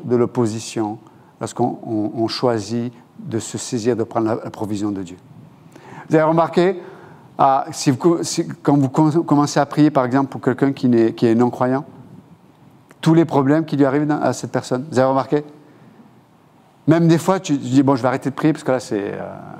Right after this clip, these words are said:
il va pas su-, et, mais Dieu dit, non, c'est bon.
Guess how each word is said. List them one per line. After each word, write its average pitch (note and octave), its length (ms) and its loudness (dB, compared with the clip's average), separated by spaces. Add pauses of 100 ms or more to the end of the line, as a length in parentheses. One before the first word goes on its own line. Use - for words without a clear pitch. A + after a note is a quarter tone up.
(120)
il A2+ 80 -6
va A#2 100 0
pas B2+ 100 -4
su-, - 200 -8 (300)
et, C3+ 260 4
mais C3 80 8
Dieu D3 140 4
dit, D3+ 160 4
non, B3+ 180 0
c'est - 160 -6
bon. G#3 220 0